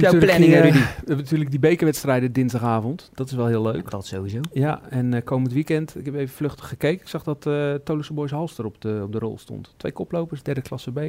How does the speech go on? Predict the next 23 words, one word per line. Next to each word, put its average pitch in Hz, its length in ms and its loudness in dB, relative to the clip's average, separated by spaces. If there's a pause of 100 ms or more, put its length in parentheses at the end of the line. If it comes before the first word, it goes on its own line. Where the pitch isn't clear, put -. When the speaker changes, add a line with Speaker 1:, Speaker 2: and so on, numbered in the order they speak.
Speaker 1:
is 160 80 -14
wel 151 120 -6
een 143 60 -4
interessante 135 460 -6
wedstrijd. 147 480 -8 (760)
Ehm, 117 220 -4
die 107 100 -8 (220)
gaan 143 200 -6
allebei 135 260 2
voor 117 120 -6
het - 80 -14
kampioenschap. 117 520 -4 (140)
Dus 120 260 -18
ik 120 100 -18
ben, 110 320 -4
eh, 107 240 -6
ik 123 140 -10
ben 143 120 -8
wel 110 100 -6
benieuwd 110 220 -4
hoe 113 120 -8
die, 107 320 -2
eh, 104 60 -2